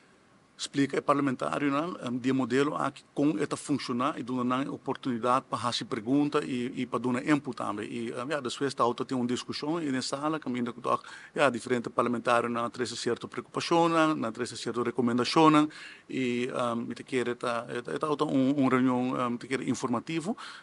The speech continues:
ehm, caminho que, ja, nós, nós purva de transparente também com o parlamento, para não há que que nós tá assim e também para não tá envolvido desde o momento, vamos pôr, desde o princípio e não com a guarda confrontar com o que já acaba tá também de um done deal. Então, para não tem,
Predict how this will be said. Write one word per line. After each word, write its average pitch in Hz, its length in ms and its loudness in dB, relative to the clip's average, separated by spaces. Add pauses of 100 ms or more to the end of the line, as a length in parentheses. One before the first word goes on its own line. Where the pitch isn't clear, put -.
(180)
ehm, 117 280 -2
caminho 117 360 -2
que, 120 300 -2
ja, 113 160 4
nós, 110 260 -4
nós 110 320 -6 (180)
purva 123 280 4
de 117 140 -2
transparente 120 760 2
também 117 320 2
com - 100 -12
o 120 40 -8
parlamento, 135 680 4
para 131 140 0
não 117 220 0
há 113 100 4 (300)
que 165 120 0
que 147 120 2
nós 143 160 4
tá 139 300 4
assim 165 220 -4 (360)
e 131 80 -2
também 117 240 2
para - 100 0
não 123 180 4
tá 123 300 4
envolvido 127 640 4
desde 120 400 0
o 135 120 0
momento, 123 600 4
vamos 120 180 -2
pôr, 120 140 4
desde 110 220 2
o 120 40 0
princípio 131 220 4 (680)
e 131 80 0
não 123 140 2
com 143 100 -4 (120)
a 127 80 6
guarda 127 440 4 (240)
confrontar 123 600 4
com - 160 -6
o 120 240 -4
que - 180 -4
já 120 100 4
acaba 113 360 2
tá 107 200 -2 (280)
também 117 180 -2
de 107 180 -6
um 110 120 -2
done 104 200 -2
deal. 101 200 -4
Então, 113 180 2
para - 160 -4
não 117 140 0
tem, 123 180 -4